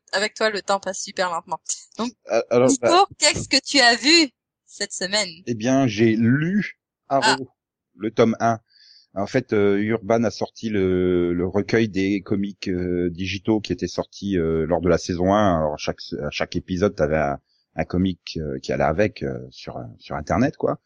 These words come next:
Speaker 2: Donc, c'est, euh, vingt-deux ou vingt-trois numéros, je sais plus, de dix pages. Et, euh, c'est un complément, finalement, à la saison un, euh,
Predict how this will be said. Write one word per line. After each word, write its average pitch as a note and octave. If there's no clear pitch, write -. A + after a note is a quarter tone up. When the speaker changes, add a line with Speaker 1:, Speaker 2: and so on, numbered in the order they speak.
Speaker 2:
Donc, F2
c'est, E2
euh, D2+
vingt-deux F#2
ou G2+
vingt-trois F#2+
numéros, G2
je -
sais -
plus, G#2
de E2+
dix D#2+
pages. A#2
Et, D#2+
euh, C#2+
c'est -
un D#2
complément, G#2
finalement, E2+
à E2+
la E2
saison F2
un, F#2
euh, D2+